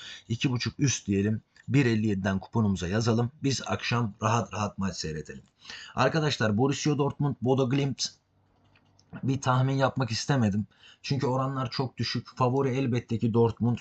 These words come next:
Bence Dortmund bu maçı kazanacaktır da. Fakat şöyle bir bir on dört için hiç riske edemem. Bir yirmi için de üç gol bekleyemem. Maçların hepsi akşam saat on birde. Ben bizim için daha keyifli olacak, seyir zevki daha yüksek bir mücadele izleme taraftarıyım.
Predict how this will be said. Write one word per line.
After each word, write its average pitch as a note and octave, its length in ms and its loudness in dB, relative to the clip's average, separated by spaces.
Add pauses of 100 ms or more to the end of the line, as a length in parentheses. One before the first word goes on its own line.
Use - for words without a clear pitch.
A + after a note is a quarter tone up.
Bence B2+ 300 2
Dortmund B2 420 2
bu B2 80 0
maçı B2+ 260 -2
kazanacaktır A2+ 800 0
da. G#2 160 0 (340)
Fakat B2+ 380 2
şöyle C3 400 0
bir A2+ 140 0
bir C3 160 0
on B2+ 260 2
dört B2+ 220 -2
için A#2 380 -4
hiç B2+ 280 -4
riske B2+ 280 -2
edemem. B2 480 0 (500)
Bir B2+ 220 4
yirmi C3 320 4
için B2 280 0
de B2+ 60 2
üç A#2 300 -2
gol A#2+ 300 2
bekleyemem. G2 520 0
Maçların B2 500 0
hepsi B2+ 300 -2
akşam A#2 360 -2
saat A#2 280 -2
on A2+ 280 2
birde. A2 300 0
Ben B2+ 320 0
bizim B2 280 0
için C3 320 -2
daha A#2+ 220 0
keyifli A#2 500 -2
olacak, A#2+ 400 0 (400)
seyir B2+ 280 2
zevki A#2+ 500 0
daha A#2 180 0
yüksek A2+ 460 -2
bir A2 40 2
mücadele F#2+ 400 0
izleme F#2 360 -2
taraftarıyım. F#2 680 -4